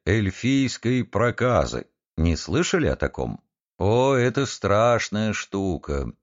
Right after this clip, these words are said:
любимое орудие авалонцев. Человек испытывает страшные мучения, медленно теряя силы и жизнь.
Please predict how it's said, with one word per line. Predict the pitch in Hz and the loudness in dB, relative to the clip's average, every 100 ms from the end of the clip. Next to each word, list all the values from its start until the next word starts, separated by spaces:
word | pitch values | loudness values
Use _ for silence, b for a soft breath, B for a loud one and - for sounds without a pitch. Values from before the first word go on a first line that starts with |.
| _ _ - | _ _ -2
любимое | 107 147 147 95 143 165 165 151 143 135 | 2 4 2 2 0 2 2 2 4 4
орудие | 98 117 110 110 123 | 4 2 2 2 2
авалонцев. | 123 110 95 80 82 85 - - - - _ _ _ _ | 2 2 0 0 0 -2 -6 -10 -14 -20 _ _ _ _
Человек | - 101 127 156 180 147 | -2 2 4 2 2 0
испытывает | 131 - 143 151 143 139 131 - | -2 -4 -2 0 0 0 0 -4
страшные | - - 98 135 131 - 117 123 117 | -8 -2 2 2 2 -2 0 2 2
мучения, | 101 - - 120 143 143 131 92 76 - _ _ - | 2 0 -2 0 2 2 2 2 0 -4 _ _ -2
медленно | 87 143 151 131 135 135 135 127 | 2 2 2 2 2 2 2 0
теряя | - 113 110 120 113 95 | 0 0 2 2 2 0
силы | - - 92 123 123 117 104 87 _ _ - | -4 -4 -2 0 0 0 0 -2 _ _ -6
и | 95 | -2
жизнь. | 80 80 92 82 62 55 50 | -2 -2 -2 -2 -4 -8 -10